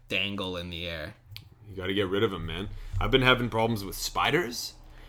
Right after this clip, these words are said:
Speaker 2: Been having problems with fruit flies.
Speaker 1: I don't like
Speaker 2: mosquitoes,
Speaker 1: spiders. Yeah.
Speaker 2: and those big, uh,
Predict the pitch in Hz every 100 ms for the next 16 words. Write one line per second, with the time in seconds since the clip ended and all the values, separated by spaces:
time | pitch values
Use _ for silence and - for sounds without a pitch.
0 | - - 104 104 98 95 95 82 73 -
1 | - 147 - 151 180 214 208 - - -
2 | - - - 113 104 - 127 147 175 208
3 | 220 - - - 92 80 101 123 123 117
4 | 107 - - 107 113 135 131 123 - _
5 | 110 107 98 95